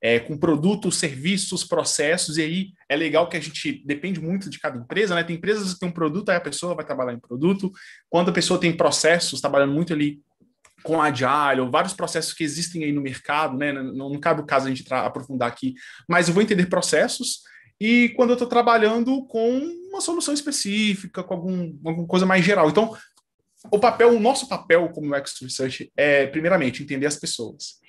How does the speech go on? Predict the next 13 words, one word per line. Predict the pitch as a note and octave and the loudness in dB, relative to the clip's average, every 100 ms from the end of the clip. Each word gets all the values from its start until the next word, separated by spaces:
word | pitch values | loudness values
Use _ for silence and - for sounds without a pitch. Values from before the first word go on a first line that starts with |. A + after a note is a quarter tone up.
| - | -8
entender | C#3+ D#3+ E3+ G#3+ | -4 0 2 2
quem | A3+ | 2
que | A3+ | 2
é | G3+ | 2
meu | E3+ | 2
público. | C3+ B2+ B2+ C3 B2+ - _ | 0 0 -2 -4 -8 -10 _
Em-, | C3 C#3 | -6 -2
a | A3 | 0
gente | F#3 | 2
vai | C4+ | 4
aprofundar | B3+ G#3+ F3+ D#3 | 2 2 0 2
mais | C#3+ A#2+ | 2 0
isso | A2+ - | -4 -8